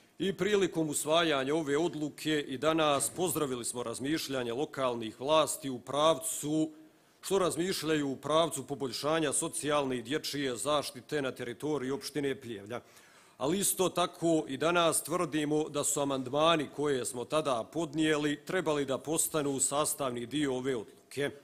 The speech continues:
I dalje smatramo da lokalna samouprava ne treba da interveniše sa socijalnim davanjima za djecu iz porodica koje ostvaruju visoka, čak za naše standardne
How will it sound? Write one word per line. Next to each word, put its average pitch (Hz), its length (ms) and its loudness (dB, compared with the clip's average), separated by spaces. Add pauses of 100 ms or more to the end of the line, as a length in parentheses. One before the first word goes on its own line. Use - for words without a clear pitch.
(600)
I 127 100 -8
dalje 180 360 4
smatramo 165 640 2
da 147 80 2
lokalna 147 560 0
samouprava 143 720 0
ne 180 140 2
treba 151 380 0
da 131 100 -2
interveniše 131 800 -4
sa 123 140 -4
socijalnim 135 720 -2
davanjima 139 640 0
za 120 120 -10
djecu 156 380 -2
iz 117 160 -6
porodica 143 880 -2
koje 165 260 2
ostvaruju 151 640 0
visoka, 151 680 -2 (340)
čak 196 300 2
za 151 160 -4
naše 156 400 -2
standardne 151 840 0